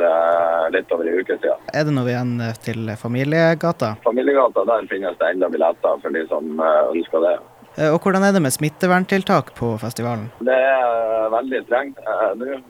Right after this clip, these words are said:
Speaker 1: Det er jo delt inn i kohorter, i tre kohorter av fem hundre stykker, eh, der, eh, det er bordservering, og, eh, det generelle smitteråd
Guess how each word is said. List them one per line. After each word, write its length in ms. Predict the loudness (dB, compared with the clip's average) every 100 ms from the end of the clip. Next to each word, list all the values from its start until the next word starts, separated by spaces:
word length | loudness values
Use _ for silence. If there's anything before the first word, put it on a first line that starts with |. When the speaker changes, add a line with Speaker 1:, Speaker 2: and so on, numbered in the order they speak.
| 0
Speaker 1:
Det 80 | 4
er 140 | 4
jo 100 | 0
delt 340 | 0 0 -2 -6
inn 200 | -8 -8
i 60 |
kohorter, 600 | -2 2 2 0 0 0 0
i 220 | -4 -4
tre 240 | 0 0 2
kohorter 420 | 2 0 2 0
av 220 | 2 2
fem 220 | 0 -2
hundre 260 | -4 -6 -4
stykker, 400 | -2 0 0 -2 _ -6
eh, 140 | -2
der, 340 | 4 4 4
eh, 1000 | 2 0 2 0 0 0 0 -2 -2 -2 0
det 180 | 2 4
er 140 | 2
bordservering, 960 | 0 -2 2 2 4 2 0 -2 -8 -20 -20 -14 0
og, 320 | 4 6 6 4
eh, 360 | 2 2 0 -2
det 120 | -2
generelle 500 | -2 2 2 2 -2
smitteråd 1000 | -8 -16 -14 -14 -12 -12 -12 -4 -4 -4